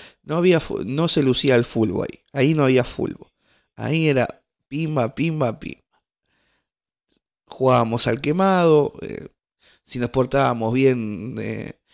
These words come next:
después del fútbol armábamos un handball.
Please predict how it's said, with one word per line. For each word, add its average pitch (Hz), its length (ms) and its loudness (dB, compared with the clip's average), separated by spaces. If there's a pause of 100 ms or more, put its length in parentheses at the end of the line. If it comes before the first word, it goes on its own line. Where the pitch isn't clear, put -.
(160)
después 117 320 4
del - 60 8
fútbol 117 300 6
armábamos 110 580 2
un 127 200 -4
handball. 170 680 -2